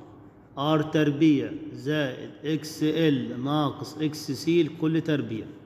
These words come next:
الار أربعة تربيع زائد تمانية ناقص خمسة تربيع،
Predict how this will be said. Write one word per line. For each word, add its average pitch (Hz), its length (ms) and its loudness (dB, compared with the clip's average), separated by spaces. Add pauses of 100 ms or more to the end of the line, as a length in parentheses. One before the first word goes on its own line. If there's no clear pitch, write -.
(1400)
الار 151 600 2
أربعة 143 340 2
تربيع 139 680 2
زائد 156 480 -2 (920)
تمانية 139 680 4 (260)
ناقص 147 600 -2
خمسة 165 680 -2 (400)
تربيع، 135 520 2